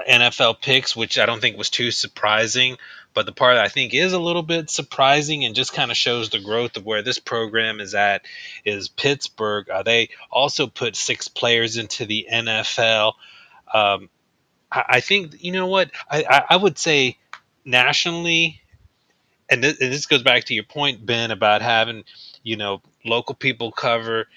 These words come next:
their teams and, and people that really follow the A C C, talking about the A C C. I think Pittsburgh is one of the best kept secrets nationally, um, from a football perspective.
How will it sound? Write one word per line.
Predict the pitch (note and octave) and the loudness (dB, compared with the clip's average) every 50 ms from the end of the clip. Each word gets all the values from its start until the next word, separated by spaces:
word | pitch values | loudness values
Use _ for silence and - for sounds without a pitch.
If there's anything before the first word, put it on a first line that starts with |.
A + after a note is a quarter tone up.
| _ _ _ _ _ A2 | _ _ _ _ _ -6
their | A2 G#2+ G#2+ G#2 | -4 -4 -2 -2
teams | - - C#3+ B2+ B2 B2 A#2+ A#2+ A#2 A2+ B2+ | -2 0 2 2 2 2 0 -2 -2 -4 -6
and, | B2 A2 A2+ - | -8 -8 -8 -6
and | A#2+ A#2 G#2 - | -8 -8 -6 -6
people | - C3 A#2 C3 B2+ | -6 -6 -4 -2 0
that | A2+ G#2+ G2 G#2+ | 0 0 0 0
really | B2 C3 C3 B2+ | -2 -2 -2 -2
follow | - - - A#2 A#2 B2 B2 A#2+ A#2 A2 | -4 -2 -2 0 2 2 0 0 -2 -2
the | G#2+ A2 G#2+ A2 | -2 0 2 4
A | A2+ A#2 A#2 | 4 4 4
C | A2 - B2 A#2 A#2 | 2 0 -4 -6 -6
C, | - - - A#2+ A#2 A2+ A2+ A2+ A2 | -6 -6 -4 -2 -2 -2 -2 -2 -2
talking | - - B2+ A#2+ A#2+ - C#3+ | 2 4 6 6 6 4 0
about | A#2 G2+ A2+ G#2+ G#2+ G#2+ - | -2 0 0 0 0 0 -2
the | - G#2 G#2 | -4 -4 -2
A | G#2 G#2+ G#2 | -2 -2 -4
C | - - A2+ G#2 | -6 -8 -8 -10
C. | - - - A2+ A2 - - - - - - - - | -10 -8 -8 -8 -8 -8 -12 -16 -20 -20 -20 -10 -6
I | - C#3 | -4 -4
think | - - G#3+ - - | -2 -4 -4 -4 -4
Pittsburgh | - D#3 C#3 C#3 B2+ B2+ A#2 A2+ G#2+ | -6 -6 -6 -4 -2 -2 0 0 0
is | G#2+ G#2 | -2 -4
one | A#2 A2 A2 G#2+ | -6 -10 -8 -8
of | A2 G2 | -8 -8
the | G#2 | -8
best | F2+ G2+ B2 B2+ - - | -4 -2 -2 -2 -2 -2
kept | - - B2 G2+ - | -2 -2 -4 -2 -4
secrets | - - A#2+ A2 - A2+ G2+ - - | -6 -6 -6 -6 -6 -8 -10 -10 -6
nationally, | G#2+ G2+ G2+ G#2+ A2 A2 - - A2 G2+ G2 G2 G2 G2+ G2 F#2 _ - - - - - - - | -4 0 0 0 0 0 -2 -4 -4 -6 -6 -4 -4 -4 -4 -4 _ -12 -20 -20 -20 -16 -8 -2
um, | G2 G2+ G2+ G2 F#2 F2+ F2 _ _ _ _ _ _ _ _ _ _ _ _ _ _ _ _ _ _ _ _ - | 0 2 2 0 -2 -4 -10 _ _ _ _ _ _ _ _ _ _ _ _ _ _ _ _ _ _ _ _ -10
from | - - B2+ A2+ | -6 -6 -4 -4
a | A2 | -4
football | - - B2+ A#2 G#2+ - A#2 A2 G2+ G#2 G#2 | -2 0 0 0 2 2 0 0 0 0 -2
perspective. | - - A#2 A2 - - - - G2+ G2+ G#2 - - - G2+ F#2+ | -4 -6 -6 -6 -6 -6 -4 -2 -2 0 -2 -2 -6 -10 -12 -12